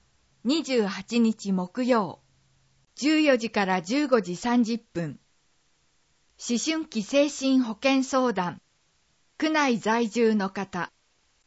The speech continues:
二十二日金曜、九時から十時三十分。二十七日水曜、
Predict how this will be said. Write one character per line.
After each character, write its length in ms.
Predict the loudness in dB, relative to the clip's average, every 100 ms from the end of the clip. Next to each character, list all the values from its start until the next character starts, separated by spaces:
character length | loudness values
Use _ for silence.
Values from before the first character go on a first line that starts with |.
| _ _ _ _ _
二 220 | 0 2
十 260 | 2 2 2
二 220 | 2 2
日 360 | 0 0 -6 -6
金 360 | 2 6 6
曜、 320 | 6 2 -2 -12 _ _ _ _ _ _
九 140 | -4
時 160 | -2 -2
か 160 | 0 0
ら 160 | 0
十 240 | 0 -2 -2
時 160 | -4
三 280 | -4 0 2
十 160 | 0 -6 _
分。 260 | -6 -6 -10 _ _ _ _ _ _ _ _ _ _
二 240 | 0 0
十 300 | 0 0 2
七 320 | 2 2 4
日 360 | 4 2 -2 -10
水 380 | -6 -2 0 2
曜、 340 | 2 0 -6